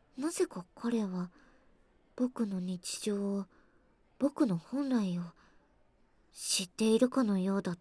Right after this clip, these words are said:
た。急に恐ろしくなった。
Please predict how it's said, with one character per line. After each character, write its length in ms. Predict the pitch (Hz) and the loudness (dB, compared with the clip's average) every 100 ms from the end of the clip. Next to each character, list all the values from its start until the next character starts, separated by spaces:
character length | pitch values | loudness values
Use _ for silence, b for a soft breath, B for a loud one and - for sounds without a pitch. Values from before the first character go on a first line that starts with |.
| - | -12
た。 100 | - _ _ _ _ _ _ _ _ _ b b b b b b b b b _ _ _ _ _ - - - | -20 _ _ _ _ _ _ _ _ _ b b b b b b b b b _ _ _ _ _ -20 -20 -18
急 400 | - - 208 220 | -16 -10 -6 -4
に 180 | 226 | -2
恐 300 | 226 226 233 | -2 -2 -2
ろ 140 | 240 247 | 0 0
し 100 | - | 0
く 160 | 254 | -2
な 140 | 214 202 | -2 -2
っ 60 | - | -6
た。 200 | 196 175 | -4 -4